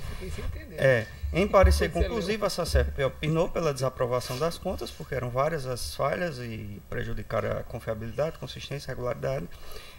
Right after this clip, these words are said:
Speaker 2: Em despacho, eu determinei a intimação de Eliane, a tesoureira do partido, para constituir advogado dois dias, revisão da autuação para inclusão do tesoureiro atual do partido e do patrono,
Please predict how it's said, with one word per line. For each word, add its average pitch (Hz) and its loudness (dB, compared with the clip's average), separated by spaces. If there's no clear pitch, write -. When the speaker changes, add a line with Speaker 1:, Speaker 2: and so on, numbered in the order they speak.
Speaker 2:
Em 190 6
despacho, 170 4
eu 151 0
determinei 143 0
a 139 0
intimação 131 -4
de 120 6
Eliane, 131 2
a 120 -2
tesoureira 113 -4
do 113 -8
partido, - 2
para 131 -2
constituir 127 -4
advogado 113 -4
dois 127 -4
dias, 165 -6
revisão 131 -2
da 120 -4
autuação 120 -4
para 139 -2
inclusão 113 -8
do 110 -10
tesoureiro 110 -6
atual 113 -4
do 107 -10
partido 107 -4
e 107 -8
do 107 -12
patrono, 156 -2